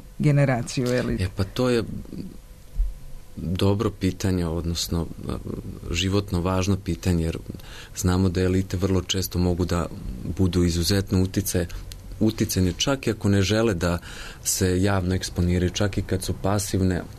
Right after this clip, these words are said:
Speaker 2: one su veoma moćne, jer u situaciju koju očekujete od njih neku akciju, dovoljno je da, kao što ste naveli primer dobročinstva, dobrotvorstva, ako,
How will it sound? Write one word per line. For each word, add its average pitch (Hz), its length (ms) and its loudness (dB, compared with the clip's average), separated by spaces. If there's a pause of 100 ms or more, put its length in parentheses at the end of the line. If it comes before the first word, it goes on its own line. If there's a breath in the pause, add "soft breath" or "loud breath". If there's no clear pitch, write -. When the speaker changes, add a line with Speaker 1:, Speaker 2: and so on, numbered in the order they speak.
(180)
Speaker 2:
one 95 280 4
su - 340 2
veoma 90 460 2
moćne, 92 480 2
jer 82 140 2
u 82 40 -2
situaciju - 580 -2
koju 90 200 -2
očekujete 101 680 0
od 82 100 0
njih 87 220 0 (340 loud breath)
neku 95 300 0
akciju, 90 360 0
dovoljno 92 360 2
je 87 80 2
da, 80 140 -2 (260 loud breath)
kao 90 140 2
što - 160 -2
ste 95 200 0
naveli 98 320 4
primer 95 340 2
dobročinstva, 87 760 0
dobrotvorstva, 82 720 -2 (280 loud breath)
ako, 92 320 0